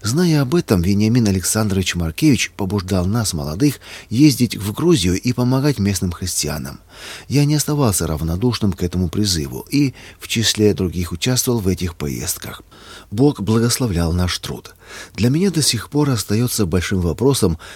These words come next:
кому было больше пользы от нашего служения — тем, кого мы посещали, или нам самим. Люди радовались каждому нашему приезду. Для них даже приезд таких молодых, как мы, приносил много назидания, радости и утешения.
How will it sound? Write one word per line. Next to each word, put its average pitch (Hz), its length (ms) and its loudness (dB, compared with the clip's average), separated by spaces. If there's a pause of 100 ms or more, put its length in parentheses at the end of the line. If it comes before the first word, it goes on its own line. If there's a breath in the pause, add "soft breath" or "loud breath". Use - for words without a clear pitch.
(120)
кому 143 280 4
было 123 340 6
больше 120 280 2
пользы 104 420 6
от - 120 2
нашего 92 360 0
служения — 85 580 -2 (240 loud breath)
тем, 113 220 4
кого 110 320 6
мы 101 280 6
посещали, 151 600 2
или 113 340 2
нам 92 240 0
самим. 73 460 -6 (520 loud breath)
Люди 135 280 4
радовались 110 500 2
каждому 101 460 0
нашему 90 420 0
приезду. 85 640 -2 (260 loud breath)
Для 107 140 2
них 127 260 0
даже 92 320 0
приезд 90 400 0
таких 82 280 -6
молодых, 85 520 0
как 78 200 -4
мы, 131 180 2 (240 loud breath)
приносил 101 400 0
много 110 340 4
назидания, 87 680 0
радости 87 500 -4
и 101 140 -2
утешения. 76 720 -4